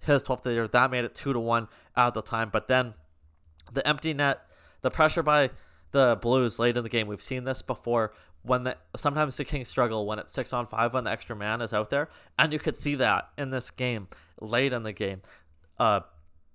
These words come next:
David Perron, second of the game, ninth of the year, gets it past, uh, Peterson. That made it two to two with forty-four seconds left. And again,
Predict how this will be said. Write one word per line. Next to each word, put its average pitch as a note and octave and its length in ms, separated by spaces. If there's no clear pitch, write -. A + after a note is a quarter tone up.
David D3+ 340
Perron, C3 380
second D#3 340
of C3+ 40
the C3 60
game, A#2 360
ninth B2+ 300
of C3 100
the A#2 100
year, A2 320
gets C#3 240
it - 140
past, B2+ 480
uh, A2+ 200
Peterson. B2 580
That C3 200
made C3+ 140
it A2 100
two C#3+ 200
to A#2+ 60
two B2+ 220
with A2+ 160
forty-four C#3+ 840
seconds B2 440
left. A#2+ 220
And B2 100
again, A#2 280